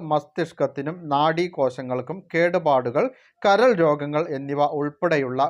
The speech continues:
ഗുരുതര ആരോഗ്യ പ്രശ്നങ്ങൾക്ക് കാരണമാകുമെന്നും രക്ത ഉൽപ്പാദനത്തെ ബാധിക്കുമെന്നും പറയുന്നു. അതുകൊണ്ട് തന്നെ മുട്ട യഥാർത്ഥമാണോ വ്യാജമാണോ എന്ന് തിരിച്ചറിയേണ്ടത് പ്രധാനമാണ്.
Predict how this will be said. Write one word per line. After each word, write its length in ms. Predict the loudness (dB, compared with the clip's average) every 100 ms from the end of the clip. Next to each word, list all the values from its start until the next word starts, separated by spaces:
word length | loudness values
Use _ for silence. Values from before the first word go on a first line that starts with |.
| -2
ഗുരുതര 360 | -6 -4 -2 0 0 0 0
ആരോഗ്യ 360 | 0 -2 -4 -6 -6
പ്രശ്നങ്ങൾക്ക് 640 | -10 -10 -8 -8 -8 -12 -2
കാരണമാകുമെന്നും 920 | 0 0 -2 -4 -6 -6 -12 -10 -10 -12 _ _ -2 0
രക്ത 380 | 0 -2 0 0 0
ഉൽപ്പാദനത്തെ 800 | -4 -4 2 2 2 -2 -2 -2 0 2
ബാധിക്കുമെന്നും 720 | 2 0 -6 -10 -10 -10 -8 -6
പറയുന്നു. 360 | -6 -10 -18 _ _ _ -2
അതുകൊണ്ട് 300 | 0 2 2 2
തന്നെ 180 | 2 0 0
മുട്ട 200 | -4 0 0 0
യഥാർത്ഥമാണോ 800 | 0 4 2 2 -2 0 0 0 -6 0
വ്യാജമാണോ 640 | 2 2 0 -4 -2 -2 -6
എന്ന് 160 | -8 -10 -10
തിരിച്ചറിയേണ്ടത് 800 | -12 -6 -4 -2 -4 -6 -8 -8 -6
പ്രധാനമാണ്. 600 | -4 -4 -4 -6 -6